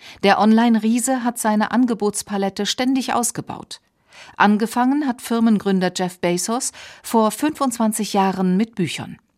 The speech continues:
Mittlerweile hat er ein Shopping-Imperium geschaffen. Kundinnen und Kunden wissen, hier online einzukaufen ist bequem und geht einfach. Am einfachsten mit dem Prime-Abonnement,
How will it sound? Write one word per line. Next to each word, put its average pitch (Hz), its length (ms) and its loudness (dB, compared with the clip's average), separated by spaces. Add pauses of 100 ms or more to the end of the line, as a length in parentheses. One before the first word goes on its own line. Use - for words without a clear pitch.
(540)
Mittlerweile 220 680 4
hat 247 140 -4
er 202 100 0
ein 185 160 0
Shopping-Imperium 170 1200 0
geschaffen. - 500 -10 (540)
Kundinnen 247 500 6
und 185 160 -2
Kunden 220 400 2
wissen, 233 460 0 (380)
hier 277 420 2
online 214 460 4
einzukaufen 185 760 -2
ist - 220 -8
bequem 202 480 -4 (100)
und 254 220 -2
geht 262 240 -6
einfach. - 480 -6 (640)
Am 180 260 2
einfachsten 247 680 -2
mit 254 160 0
dem 226 160 2
Prime-Abonnement, 147 1000 -2